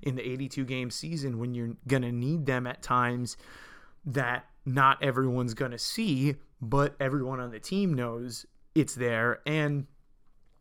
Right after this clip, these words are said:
again, credit to Myers for staying ready and, and delivering. He, he's had some, some good moments. He, he had some good moments in that Pelicans game before he got hurt. And he,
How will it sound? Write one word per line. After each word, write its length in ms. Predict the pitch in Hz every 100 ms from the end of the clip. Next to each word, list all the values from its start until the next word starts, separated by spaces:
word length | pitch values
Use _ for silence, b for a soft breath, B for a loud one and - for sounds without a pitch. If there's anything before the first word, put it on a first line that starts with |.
| - -
again, 320 | 147 156 120
credit 300 | - 156 165
to 80 | 160
Myers 340 | 139 139 135 135
for 120 | 117
staying 380 | - 143 135 120
ready 380 | 123 127 127 - b b b -
and, 300 | 139 127 131
and 180 | 127 123
delivering. 640 | 123 117 143 139 139 135
He, 240 | 131 - 135
he's 220 | 135 127
had 220 | 143 160
some, 320 | - 139 120 - -
some 280 | - 123 117
good 180 | 131 135
moments. 420 | 127 135 131 127
He, 180 | 120 117
he 200 | 123 127
had 180 | 131 131
some 140 | 113
good 120 | 131
moments 320 | 143 139 139 139
in 60 |
that 160 | 127 127
Pelicans 460 | 143 139 135 123
game 180 | 120 135
before 300 | 123 110 131
he 100 | 120
got 240 | 123 123 120
hurt. 380 | 147 160 - B B B B -
And 480 | 139 135 127 127 - b b b
he, 480 | - 160 156 143 -